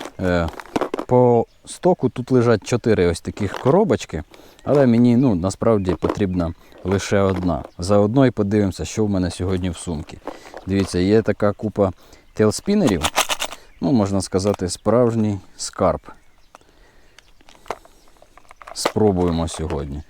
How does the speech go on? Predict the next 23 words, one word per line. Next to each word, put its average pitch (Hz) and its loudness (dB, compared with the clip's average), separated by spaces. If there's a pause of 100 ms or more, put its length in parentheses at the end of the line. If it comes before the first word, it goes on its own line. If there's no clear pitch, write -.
(320)
До 98 0
речі, 101 -2
тут 107 -4
в - -2
мене 98 0
є 92 2
і 92 2
вертушки 107 -2
такі 123 -4
з - -4
силіконом, 101 -2 (220)
читерська 85 -6
приманочка. 82 -4 (600)
Ну, 143 -4
це 104 -4
коли 104 0
клюне, 113 0
тоді 85 -6
вже 85 -4
будемо 80 -6 (260)
про 87 -4
це 87 -2 (640)
розмовляти. 101 0